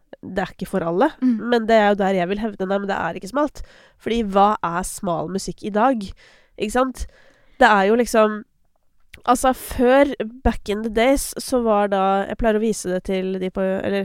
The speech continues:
Speaker 1: nå har jeg vist det til alle, så nå kan jeg ikke vise det til flere, men nå har jeg vært gjennom hele runden, fordi de jeg jobber med, de er jo litt yngre enn meg, og så prøver jeg å vise dem at sånn, før da jeg jobbet i P tre som musikkprodusent, altså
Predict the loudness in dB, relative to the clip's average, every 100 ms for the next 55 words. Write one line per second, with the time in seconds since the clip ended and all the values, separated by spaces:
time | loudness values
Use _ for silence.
0 | -4 -4 -2 -4 -6 -2 -2 -2 -4 -6
1 | -6 -6 -8 -10 -12 -12 -4 0 0 -4
2 | -20 -20 _ -4 0 2 2 2 0 0
3 | 0 -2 -4 -4 -2 0 -2 0 0 0
4 | -2 -2 -4 0 0 0 -4 -8 -6 -2
5 | 0 2 0 -2 -4 0 0 2 0 0
6 | -2 -4 -2 -2 -2 -4 -6 -16 -18 0
7 | 2 4 4 4 4 0 -4 -4 -4 -4
8 | -6 -6 -6 -6 -8 -12 -8 -8 -6 -4
9 | -2 -2 -6 -6 -4 -2